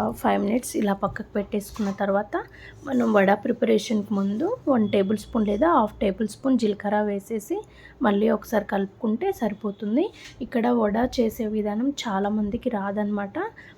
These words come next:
వడ ముందుగా ఎలా చేయాలి అని అంటే ఒక బౌల్లోకి వాటర్ తీసుకొని అందులో మనకి నెయిల్స్ డిప్, నెయిల్స్ డిప్ చేస్తూ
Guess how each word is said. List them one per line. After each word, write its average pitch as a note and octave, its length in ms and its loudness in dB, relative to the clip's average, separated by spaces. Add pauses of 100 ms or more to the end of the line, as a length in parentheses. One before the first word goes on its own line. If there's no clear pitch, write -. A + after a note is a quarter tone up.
(280)
వడ A3+ 360 4
ముందుగా A3+ 380 6
ఎలా G#3 240 2
చేయాలి G#3 420 -2
అని G3 160 -2
అంటే G3 280 -2
ఒక G#4 180 -6 (100)
బౌల్లోకి G3+ 460 2
వాటర్ F#3+ 360 -2
తీసుకొని A3+ 540 -4 (380)
అందులో G#3+ 340 2 (100)
మనకి G#3 440 -2 (540)
నెయిల్స్ A#3+ 440 2
డిప్, - 260 -2 (140)
నెయిల్స్ A3+ 460 2
డిప్ G#3 280 -4
చేస్తూ - 440 -6